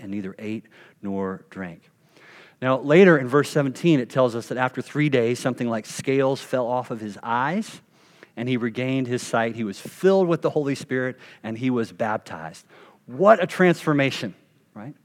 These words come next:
This proud, passionate, powerful young leader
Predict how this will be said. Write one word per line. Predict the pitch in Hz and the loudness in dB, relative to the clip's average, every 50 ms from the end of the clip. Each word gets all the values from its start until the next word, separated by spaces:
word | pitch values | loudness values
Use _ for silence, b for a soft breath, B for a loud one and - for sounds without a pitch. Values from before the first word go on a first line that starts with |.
| b b b b b b b b b b | b b b b b b b b b b
This | - 156 156 - | 0 0 0 0
proud, | - - - 196 202 202 208 214 208 165 | -6 -2 4 6 6 8 8 6 4 4
passionate, | - 196 196 202 202 196 - 202 190 175 - | 2 2 4 4 4 2 2 0 0 0 0
powerful | - 190 190 196 202 - 208 190 | 2 4 4 4 4 4 2 4
young | 175 175 180 170 160 | 6 6 6 6 6
leader | 160 185 202 196 196 190 196 190 b | 6 6 6 6 6 6 4 0 b